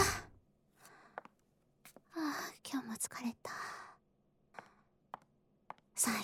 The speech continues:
近取引先の人もおじさんばっかり担当させられるし、絶対わ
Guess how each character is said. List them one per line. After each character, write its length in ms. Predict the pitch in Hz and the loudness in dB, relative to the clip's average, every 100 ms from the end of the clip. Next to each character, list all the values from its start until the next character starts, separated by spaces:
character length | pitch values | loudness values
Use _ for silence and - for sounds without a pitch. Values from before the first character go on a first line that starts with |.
| - | -4
近 300 | - 214 202 - | 0 4 4 2
取 260 | - 233 247 - | 2 4 4 4
引 80 | 294 | 6
先 320 | 302 302 330 | 8 8 10
の 100 | 320 | 10
人 280 | 320 - 339 | 8 8 10
も 200 | 302 277 254 - - - | 12 10 6 -2 -8 6
お 120 | 294 | 8
じ 160 | 285 262 | 10 12
さ 180 | 269 254 | 12 12
ん 100 | 247 | 10
ば 100 | 247 | 8
っ 120 | - | 6
か 140 | 370 | 8
り 100 | 440 | 8
担 220 | 440 349 339 | 10 10 12
当 180 | 339 | 10
さ 160 | 349 381 | 10 8
せ 140 | 370 | 8
ら 100 | 359 | 8
れ 120 | 349 - | 10 8
る 120 | 403 | 6
し、 200 | - 392 381 - - - - - - - - - - | 6 6 4 2 -14 -14 -14 -14 -14 -10 -8 -8 2
絶 300 | - 180 - - | 4 4 0 -8
対 100 | - 453 | 4 6
わ 180 | 539 | 8